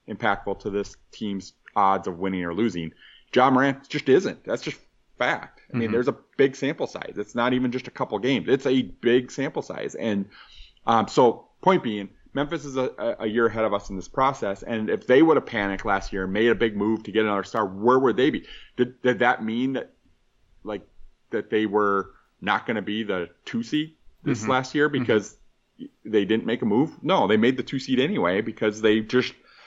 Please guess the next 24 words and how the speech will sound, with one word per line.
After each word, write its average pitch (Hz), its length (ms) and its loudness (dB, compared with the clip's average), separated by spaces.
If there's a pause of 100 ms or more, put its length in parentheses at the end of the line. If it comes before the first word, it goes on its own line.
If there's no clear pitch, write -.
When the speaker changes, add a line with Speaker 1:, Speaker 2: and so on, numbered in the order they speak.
(240)
Speaker 1:
improved 123 400 0
from 120 140 0
within. 113 340 0
They 90 100 0
had 104 240 -2
their, 104 280 0 (160)
their 101 140 -2
younger 104 360 -2
players 107 440 2
stepped - 280 -4
up. 117 240 0
They 90 60 -6
got 87 200 -6
better. 127 420 -2 (100)
You 92 80 -16
know, 82 100 -14
Bane 107 260 -4
got 131 160 -2
better. 127 260 -6
Like, 101 180 -8 (1000)
and 127 260 0
I 135 100 -2
think 156 240 -6
that's - 500 -2